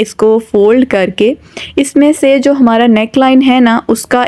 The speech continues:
एक थोड़ा सा portion निकाल देना है, ताकि फिर हम आपको बता सकें कि आपने neckline किस तरह इसका बनाना है। तो आप देखें, हमने उसको पहले एक दफ़ा fold किया, फिर दूसरी दफ़ा fold करके तो बिल्कुल उसका हमारे पास mid आ गया है और उस mid में हमने just क्या किया है,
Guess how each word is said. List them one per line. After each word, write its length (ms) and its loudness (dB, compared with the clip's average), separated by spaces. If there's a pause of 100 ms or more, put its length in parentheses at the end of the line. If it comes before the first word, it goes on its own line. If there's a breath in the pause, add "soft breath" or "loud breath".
एक 760 0
थोड़ा 140 2
सा 160 -4
portion 420 0
निकाल 440 0
देना 240 2
है, 220 2
ताकि 440 -2
फिर 200 -2
हम 180 0
आपको 320 -2
बता 340 -2
सकें 360 -4
कि 100 -2
आपने 340 -2 (380 loud breath)
neckline 380 0
किस 240 -2
तरह 220 -2
इसका 300 -4
बनाना 360 0
है। 460 -6 (180)
तो 60 0
आप 140 0
देखें, 320 0
हमने 280 2
उसको 280 -2
पहले 320 0
एक 220 -4
दफ़ा 200 0
fold 280 0
किया, 180 0
फिर 140 -2
दूसरी 320 -2
दफ़ा 220 -2
fold 320 0
करके 460 -2 (320 loud breath)
तो 60 0
बिल्कुल 320 2
उसका 240 -2
हमारे 280 0
पास 280 -4
mid 300 2
आ 100 0
गया 200 0
है 180 0
और 180 -2
उस 300 -2
mid 240 0
में 160 2
हमने 340 2
just 320 -4
क्या 220 -2
किया 200 -4
है, 180 -2